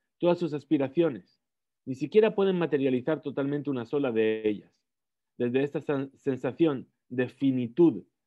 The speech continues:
las personas se dirigen a Dios, Señor del cielo y la tierra,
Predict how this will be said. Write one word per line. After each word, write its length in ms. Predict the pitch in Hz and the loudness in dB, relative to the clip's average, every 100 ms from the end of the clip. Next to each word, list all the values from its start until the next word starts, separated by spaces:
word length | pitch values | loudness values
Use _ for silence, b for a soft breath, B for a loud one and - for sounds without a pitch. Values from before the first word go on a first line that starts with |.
| _ - | _ -16
las 160 | 104 | -14
personas 480 | - 101 156 151 147 | -12 -4 -2 -2 -4
se 140 | 131 | -4
dirigen 400 | 113 120 127 120 | -2 -4 -4 -6
a 80 | 101 | -6
Dios, 340 | 95 90 _ _ _ _ _ | -6 -8 _ _ _ _ _
Señor 380 | - 123 139 143 | -8 -4 -4 -2
del 200 | 131 113 | -4 -2
cielo 460 | 147 156 160 151 _ _ _ _ _ | 2 4 4 0 _ _ _ _ _
y 140 | - 131 | -2 0
la 160 | 120 | 0
tierra, 400 | 127 123 110 _ | 0 0 -2 _